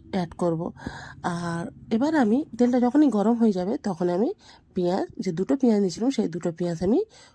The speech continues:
কু-, স্লাইসভাবে কুচে এর মধ্যে দিয়ে দেব। দেখছেন এখানে আমি তেল গরম হওয়ার পর পেঁয়াজটা দিয়ে দেব।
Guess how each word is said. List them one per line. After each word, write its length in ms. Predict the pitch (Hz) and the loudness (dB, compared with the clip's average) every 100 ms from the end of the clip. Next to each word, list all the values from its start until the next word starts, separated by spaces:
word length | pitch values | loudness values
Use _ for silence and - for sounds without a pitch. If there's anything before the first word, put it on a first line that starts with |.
| _ | _
কু-, 160 | - 175 - | -6 -6 -2
স্লাইসভাবে 540 | 185 175 165 180 262 453 _ _ _ | -2 -2 -4 -2 -2 -2 _ _ _
কুচে 260 | - 170 254 226 | -6 -2 0 0
এর 60 | 175 | 0
মধ্যে 320 | 170 165 262 427 285 | -2 0 0 0 -2
দিয়ে 200 | 175 185 392 _ 185 | -2 -2 -2 _ -2
দেব। 140 | 175 151 156 - - _ - | 0 0 -2 -6 -20 _ -4
দেখছেন 320 | 233 - 349 | -2 0 0
এখানে 260 | 254 254 247 | 0 2 2
আমি 100 | 302 466 _ _ - - _ | 2 -2 _ _ -20 -20 _
তেল 180 | 220 226 | 0 0
গরম 260 | 196 190 185 | 0 0 0
হওয়ার 220 | 185 175 - | 0 -2 0
পর 160 | 226 392 _ _ - - - - - - | 0 -2 _ _ -20 -20 -20 -20 -20 -2
পেঁয়াজটা 420 | 190 180 160 - 415 - - | 0 0 -2 -6 -8 -10 -8
দিয়ে 180 | 180 175 | -2 -2
দেব। 160 | 170 170 | 0 -4